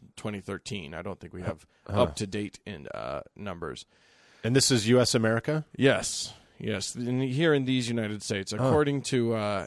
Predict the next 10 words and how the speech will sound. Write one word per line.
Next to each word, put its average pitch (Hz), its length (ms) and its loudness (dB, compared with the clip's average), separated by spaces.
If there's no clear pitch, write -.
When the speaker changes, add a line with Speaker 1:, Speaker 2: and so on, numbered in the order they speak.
Speaker 1:
Empty 143 360 0
Tomb, 123 540 2
Inc, 113 280 0
which 107 220 -6
is 101 160 -6
a 98 300 -6
Champaign, 110 760 -4
Illinois-based 98 1040 -6
research 95 520 -10
organization. 78 720 -12